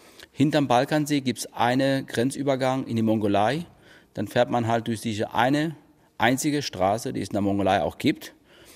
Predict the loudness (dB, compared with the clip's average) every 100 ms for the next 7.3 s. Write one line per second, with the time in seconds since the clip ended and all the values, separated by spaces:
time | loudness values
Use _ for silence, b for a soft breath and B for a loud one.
0 | B -6 -2 2 4 4 2 -2 0 0
1 | 0 -4 -8 -18 b b 0 2 2 0
2 | -4 -4 -2 -2 0 0 -2 -2 -2 -2
3 | -2 -2 -2 -4 -4 -4 -2 -2 -4 -4
4 | -4 -4 -4 -2 -4 -2 0 0 0 -4
5 | B B B -4 -2 -2 -2 -2 -2 -6
6 | -14 b b b 0 0 0 -6 -2 -2
7 | 0 -2 -4